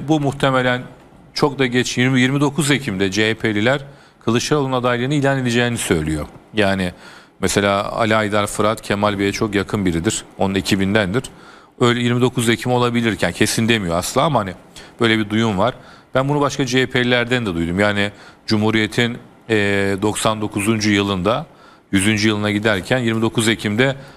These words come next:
açıklamayı, e, yapabilir diyorlar. Öyle mi değil mi? Elbette göreceğiz. Yani buradaki tek şey, mesele İYİ Parti'nin nasıl bir tavır içinde olacağını görmek lazım. Ya ama İYİ Partilileri ben anlıyorum, öyle söyleyemezler ama,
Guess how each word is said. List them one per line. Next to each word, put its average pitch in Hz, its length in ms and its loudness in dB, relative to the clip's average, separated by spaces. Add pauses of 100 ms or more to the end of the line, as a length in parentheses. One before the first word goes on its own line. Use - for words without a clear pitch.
(200)
açıklamayı, 120 880 0 (380)
e, 120 180 -6
yapabilir 113 600 0
diyorlar. 95 400 0 (100)
Öyle 156 280 2
mi 120 160 -2
değil 117 200 2
mi? 139 240 -2 (360)
Elbette 131 480 0
göreceğiz. 123 680 0 (340)
Yani 143 180 0
buradaki 165 360 0
tek 147 240 0
şey, 117 200 0
mesele 120 360 0
İYİ 185 180 2
Parti'nin 135 560 -2 (380)
nasıl 143 340 0
bir 143 80 2
tavır 135 300 0
içinde 123 260 -2
olacağını 123 440 0
görmek 95 440 0
lazım. 98 460 0 (420)
Ya 135 140 0
ama 160 440 0 (100)
İYİ 147 140 2
Partilileri 135 800 0
ben 135 120 2
anlıyorum, 131 640 0
öyle 117 200 2
söyleyemezler 107 760 0
ama, 131 300 0